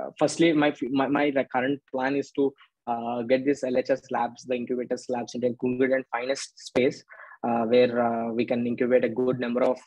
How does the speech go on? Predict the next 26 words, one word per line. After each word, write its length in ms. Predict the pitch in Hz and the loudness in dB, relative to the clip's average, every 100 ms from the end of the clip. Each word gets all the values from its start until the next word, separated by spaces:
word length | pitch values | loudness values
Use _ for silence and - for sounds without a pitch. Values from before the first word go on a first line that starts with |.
| - | -12
uh, 260 | 120 120 113 | -8 -6 -8
startups 500 | - 120 117 123 123 | -4 -4 -2 -4 -6
and 100 | 117 | -8
all. 180 | 117 160 _ - _ _ | -4 -6 _ -20 _ _
And 300 | - - - | -4 -2 -2
my, 220 | 127 135 165 | 2 4 6
like, 400 | 151 147 143 - | 8 8 6 0
regarding 480 | 135 131 143 143 147 | 0 2 2 2 2
to 100 | 151 | 2
L 140 | 135 | 2
H 140 | 139 139 | 0 -6
S 160 | 131 | -6
labs, 200 | 135 131 | -4 -6
my 220 | 135 123 131 | -6 -6 -4
dream 260 | 127 131 | -4 -4
is 140 | 135 - | -6 -4
to 200 | 131 127 | -4 -4
at 100 | 123 | -2
least 380 | 147 156 156 - _ _ - | 0 0 -2 -18 _ _ -2
to 80 | 147 | 0
handle, 520 | 135 123 123 131 131 - | 0 -2 -2 -2 -4 -4
uh, 480 | 123 123 120 123 120 - - | -4 -2 -2 -4 -8 -10 -2
thousand 420 | 139 135 143 143 | 2 2 2 -2
students 640 | - - 139 135 135 135 | -6 -2 2 4 2 -2
per 140 | - 120 | -2 -2
program. 460 | - 113 117 104 | -2 -6 -6 -10